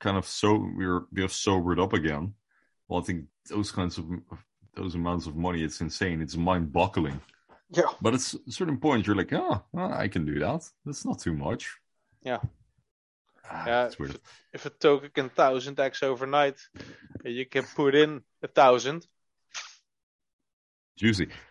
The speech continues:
Speaker 1: Hey, uh, w-, we have a
Speaker 2: Yeah.
Speaker 1: patent that we can talk about.
Speaker 2: Uh, y-, y-, yeah.
Speaker 1: Or
Speaker 2: Yeah,
Speaker 1: is
Speaker 2: yeah.
Speaker 1: there anything?
Speaker 2: Well, um, yes. I, I, I, I wa-, I wanna go to Greg first for a little bit.
Speaker 1: Oh,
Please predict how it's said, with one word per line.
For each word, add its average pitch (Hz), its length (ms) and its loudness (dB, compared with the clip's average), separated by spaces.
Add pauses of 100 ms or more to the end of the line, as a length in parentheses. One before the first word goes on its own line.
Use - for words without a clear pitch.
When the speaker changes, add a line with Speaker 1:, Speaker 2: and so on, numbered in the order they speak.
Speaker 1:
Hey, 143 180 6
uh, 143 260 4
w-, 135 280 -10
we 147 140 6
have 170 140 6
a 156 40 10
Speaker 2:
Yeah. 143 60 8 (100)
Speaker 1:
patent 85 400 0 (460)
that 98 100 2
we 92 120 4
can 85 160 -2
talk - 260 -4
about. 71 300 -4 (580)
Speaker 2:
Uh, 220 380 8 (300)
y-, 214 140 -10 (100)
y-, 233 140 -10 (120)
yeah. 233 460 0 (840)
Speaker 1:
Or 113 160 6
Speaker 2:
Yeah, 123 100 6
Speaker 1:
is 185 120 2
Speaker 2:
yeah. 180 60 0
Speaker 1:
there - 80 -2
anything? 98 300 -4 (800)
Speaker 2:
Well, 240 580 8 (160)
um, 190 320 2 (1300)
yes. 220 500 4 (240)
I, 220 100 8 (120)
I, 233 60 10 (180)
I, 220 120 8 (100)
I 220 60 6
wa-, 220 280 6
I 208 60 6
wanna 214 260 6
go 185 200 4
to 151 180 -8
Greg 127 520 8
first 110 420 -12
for 120 160 2
a 113 40 2
little 113 160 4
bit. 104 160 -6
Speaker 1:
Oh, 202 160 0